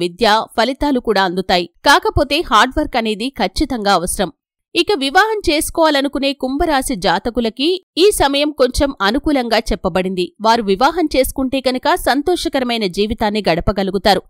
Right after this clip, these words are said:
ఆరోగ్యపరంగా కూడా కుంభరాశి జాతకులు చంద్రుడు, శని ప్రభావం వల్ల ఆరోగ్య సమస్యల బారిన పడినా కూడా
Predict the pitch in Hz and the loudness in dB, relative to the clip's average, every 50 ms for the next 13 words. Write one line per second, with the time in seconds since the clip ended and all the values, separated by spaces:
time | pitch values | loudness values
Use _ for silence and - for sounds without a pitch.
0 | _ _ - - 233 285 349 392 311 370 381 - 302 294 285 277 269 269 - 277 | _ _ 2 4 4 6 6 4 2 2 0 0 0 0 0 0 0 0 2 2
1 | 269 285 349 - - 285 262 262 294 294 254 240 240 - 254 190 170 202 170 196 | 2 2 2 0 -2 -2 -2 0 0 2 0 0 0 -2 -4 -2 0 0 0 0
2 | - 240 233 - 247 294 381 466 - _ _ _ - 339 302 320 370 359 392 392 | 0 -2 -2 -2 0 0 0 -2 -4 _ _ _ 2 2 2 4 4 4 4 4
3 | 302 311 311 339 - - 269 226 226 269 262 - 214 190 185 240 233 226 226 226 | 4 4 2 0 0 0 0 0 0 -2 -2 0 0 0 2 2 0 0 0 0
4 | 226 208 202 196 202 220 247 - - - 185 214 277 330 320 262 294 285 269 - | 0 0 2 2 2 2 2 0 2 2 4 4 4 2 0 0 -2 -2 0 -2
5 | 247 233 240 - - 240 226 190 196 185 180 196 196 190 - 160 156 170 185 220 | -2 -2 -4 -4 -2 -2 0 2 2 2 2 0 -2 -2 -2 -2 -4 -4 -2 -4
6 | 208 208 - 214 196 196 247 | -4 -2 -2 0 2 2 2